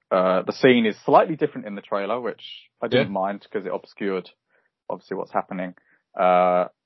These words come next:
Speaker 1: in the trailer, Wong says, "Don't cast that spell," and Doctor Strange's like,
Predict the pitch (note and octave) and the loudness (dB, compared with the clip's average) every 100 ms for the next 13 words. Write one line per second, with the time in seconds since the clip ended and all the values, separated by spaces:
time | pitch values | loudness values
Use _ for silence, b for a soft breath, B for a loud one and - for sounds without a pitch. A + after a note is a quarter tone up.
0 | - A2 A2 C#3 C3 A#2+ A2+ A2 G#2+ - | -6 -4 0 4 4 4 0 -2 -4 -10
1 | G2+ - A2 F2+ G#2+ F#2+ - F#2 _ F#2+ | -8 -2 -2 -2 -6 -6 -8 -14 _ -6
2 | F2+ F2+ F2+ - - - G2 F#2 - - | -4 -6 -12 -16 -18 -14 -12 -12 -12 -12
3 | - | -12